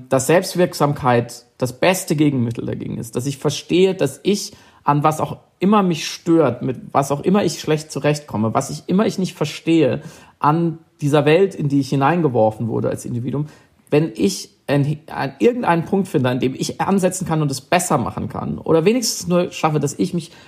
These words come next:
besser fühle, was nicht gegen andere geht, sondern was produktiv ist, dann werden Menschen, wenn sie das einmal gelernt haben, viel eher diesem Pfad folgen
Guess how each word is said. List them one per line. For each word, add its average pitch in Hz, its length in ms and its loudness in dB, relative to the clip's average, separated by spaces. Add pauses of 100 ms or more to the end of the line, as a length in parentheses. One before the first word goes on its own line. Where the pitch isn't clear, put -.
(180)
besser 165 260 2
fühle, 165 340 2
was 127 180 -2
nicht 196 360 2
gegen 170 220 2
andere 156 320 -2
geht, 120 300 -2
sondern 143 300 -2
was 147 160 0
produktiv 151 680 -4
ist, - 360 -10 (640)
dann 151 220 4
werden 196 340 2
Menschen, 160 460 -2
wenn 131 100 0
sie 139 80 -4
das 147 160 0
einmal 180 300 0
gelernt 156 420 0
haben, 113 360 -2 (180)
viel - 440 -2
eher 170 220 2
diesem 165 280 -2
Pfad 139 280 0
folgen 135 460 0